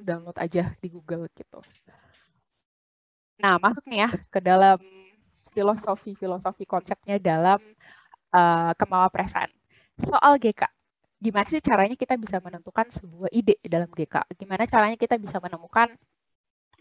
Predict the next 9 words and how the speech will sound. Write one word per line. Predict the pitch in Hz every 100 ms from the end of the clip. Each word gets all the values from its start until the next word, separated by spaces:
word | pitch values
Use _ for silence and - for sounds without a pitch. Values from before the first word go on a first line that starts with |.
| -
eh, | 202 196 196 190 185
apa | - -
yang | 269 269
sebenarnya | 226 208 220 277
penting | 294 294 285 196
di | 196
dalam | 170 170
gagasan | 170 175 175 160
kreatif? | 170 165 -